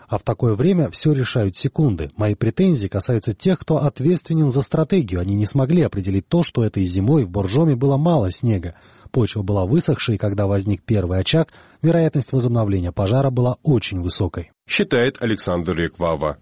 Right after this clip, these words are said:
Speaker 2: Как только пожар был локализован, лесная служба должна была отправить пеший патруль для мониторинга территории, продолжил собеседник издания,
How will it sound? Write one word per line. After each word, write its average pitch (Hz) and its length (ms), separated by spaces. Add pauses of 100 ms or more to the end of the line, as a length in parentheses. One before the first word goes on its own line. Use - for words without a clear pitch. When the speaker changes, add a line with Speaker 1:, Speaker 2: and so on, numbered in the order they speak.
(200)
Speaker 2:
Как - 160
только 113 240
пожар 110 420
был 101 200
локализован, 127 760
лесная 170 320
служба 170 400
должна 143 340
была 139 220
отправить 135 420
пеший 131 300
патруль 147 420
для 92 120
мониторинга 92 600
территории, 117 640 (160)
продолжил 135 540
собеседник 95 720
издания, 80 540